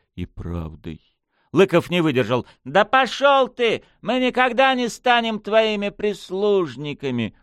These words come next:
Пушкин лишь вздохнул. «Жаль, но отказ ожидаем. Тогда придется действовать по-другому».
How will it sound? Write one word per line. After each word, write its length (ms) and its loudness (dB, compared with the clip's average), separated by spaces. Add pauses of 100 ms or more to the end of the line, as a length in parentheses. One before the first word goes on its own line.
(100)
Пушкин 440 -2
лишь 240 -4
вздохнул. 880 -6 (460)
«Жаль, 680 0 (140)
но 240 -2
отказ 420 -8
ожидаем. 720 -4 (220)
Тогда 240 2
придется 420 -2
действовать 480 -2
по-другому». 720 0